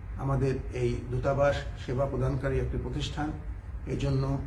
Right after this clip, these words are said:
আমরা এতদিন পর্যন্ত যে কাজ করে আসছি, বিশেষ করে আমি আসার পর থেকে, আমি জানি না কতদূর আপনাদের ইচ্ছার বা আপনাদের যে আশা, সেই আকাঙ্ক্ষা অনুযায়ী কাজ করতে পেরেছি কিনা, তবে আমাদের এই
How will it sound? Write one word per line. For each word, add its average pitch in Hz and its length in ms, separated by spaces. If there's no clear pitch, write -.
আমরা 135 280
এতদিন 165 340
পর্যন্ত 143 420
যে 131 100
কাজ 123 300
করে 147 180
আসছি, - 240
বিশেষ 120 280
করে 135 160
আমি 127 180
আসার 123 280
পর 123 140
থেকে, 123 200
আমি 123 200
জানি 139 220
না 170 180
কতদূর 156 360
আপনাদের 131 420
ইচ্ছার - 580
বা 120 120
আপনাদের 131 460
যে 127 100
আশা, 143 420
সেই 135 80
আকাঙ্ক্ষা 123 520
অনুযায়ী 123 300
কাজ 123 200
করতে 123 260
পেরেছি 175 280
কিনা, 123 260
তবে 123 160
আমাদের 123 300
এই 117 180